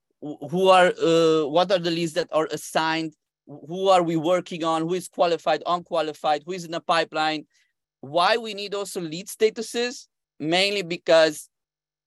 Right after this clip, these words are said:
stages all, only show us w-, w-, the current state, but it doesn't show us what we need to do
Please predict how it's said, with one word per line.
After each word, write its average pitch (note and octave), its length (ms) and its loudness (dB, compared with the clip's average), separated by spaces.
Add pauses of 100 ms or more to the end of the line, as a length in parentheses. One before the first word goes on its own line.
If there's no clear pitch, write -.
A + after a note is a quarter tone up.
(140)
stages A3+ 960 -2 (220)
all, G3 460 4
only G#3+ 360 2
show F#3 400 0
us F3+ 320 -2 (320)
w-, D3+ 260 -10 (160)
w-, D#3 160 0
the D#3+ 180 0
current F#3 760 4 (360)
state, - 600 -2 (360)
but D3+ 320 2
it D3+ 140 -6
doesn't G3 440 2
show F#3+ 360 -2
us D#3+ 340 -2 (360)
what F3+ 440 0
we E3+ 140 -4
need F3 240 -6
to F#3 80 -10
do E3 460 -4